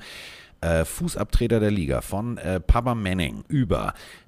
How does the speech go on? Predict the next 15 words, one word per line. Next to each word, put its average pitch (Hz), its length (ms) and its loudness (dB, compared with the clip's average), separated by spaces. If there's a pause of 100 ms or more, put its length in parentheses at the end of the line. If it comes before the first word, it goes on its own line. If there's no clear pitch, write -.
ähm, 90 720 2
Hurricane 107 580 0
Katrina, 113 460 -2
den 95 240 0
Wiederaufbau 98 600 -2
und - 320 0
dann 87 240 -2
das - 180 -4
erste 87 320 -4
Spiel, 85 420 0
äh, 76 80 0
mit 78 160 -4
dem 80 160 -2
berühmt 95 300 -4
geblockten - 420 -2